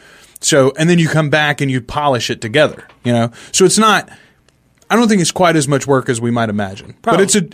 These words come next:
Speaker 1: it's still a lot of work, no doubt about it.
Speaker 2: Yeah.
Speaker 1: And for that, I think it deserves to be applauded. Two earbuds for me. Yourself?
Speaker 2: I'm gonna say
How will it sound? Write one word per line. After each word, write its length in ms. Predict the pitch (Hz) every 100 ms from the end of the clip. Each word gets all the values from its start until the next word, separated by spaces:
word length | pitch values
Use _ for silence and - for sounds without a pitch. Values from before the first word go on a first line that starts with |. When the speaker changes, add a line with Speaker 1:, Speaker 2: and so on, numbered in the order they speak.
| -
Speaker 1:
it's 100 | 175
still 240 | - 240 196
a 40 |
lot 200 | 156 139
of 60 | 120
work, 260 | 110 - -
no 140 | 151
doubt 200 | 143 135
about 220 | 113 98 -
it. 100 | -
Speaker 2:
Yeah. 100 | 143
Speaker 1:
And 100 | 165
for 200 | 160 233
that, 160 | 175 139
I 80 | 135
think 160 | 147
it 60 | 135
deserves 300 | 123 120 113
to 60 | 113
be 60 |
applauded. 400 | 113 110 120 101
Two 140 | - 262
earbuds 400 | 247 220 202 170
for 100 | 175
me. 300 | 147 160 196
Yourself? 460 | 160 151 160 180 -
Speaker 2:
I'm 160 | 190
gonna 160 | 214 220
say 560 | - 220 196 190 185